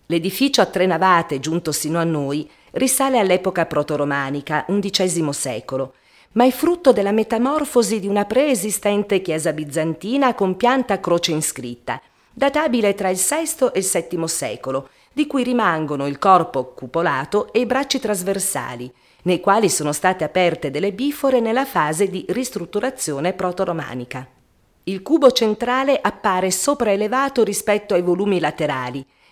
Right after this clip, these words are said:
e il transetto, chiuso ad est dall'abside, è sormontato da una cupola.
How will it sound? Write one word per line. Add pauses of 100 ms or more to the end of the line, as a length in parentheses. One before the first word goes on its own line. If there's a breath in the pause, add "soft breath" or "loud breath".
e
il
transetto,
chiuso
ad
est
dall'abside,
è
sormontato
da
una
cupola.